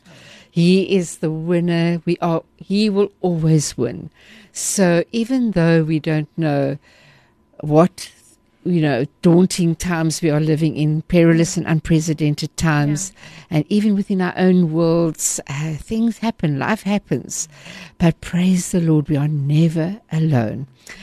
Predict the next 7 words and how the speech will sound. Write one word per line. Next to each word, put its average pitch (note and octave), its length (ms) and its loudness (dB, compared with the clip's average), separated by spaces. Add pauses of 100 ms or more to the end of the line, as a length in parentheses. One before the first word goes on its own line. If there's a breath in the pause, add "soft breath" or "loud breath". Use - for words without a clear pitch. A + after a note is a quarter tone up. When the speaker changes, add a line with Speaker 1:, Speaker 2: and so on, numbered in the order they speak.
(180 loud breath)
Speaker 1:
So E3+ 300 2
thank G3+ 380 2
you, F#3 260 6 (380 soft breath)
uh, F3 240 -2 (460)
Courtney F#3+ 640 0
and, C#3+ 640 -2 (100)
uh, C#3 300 -2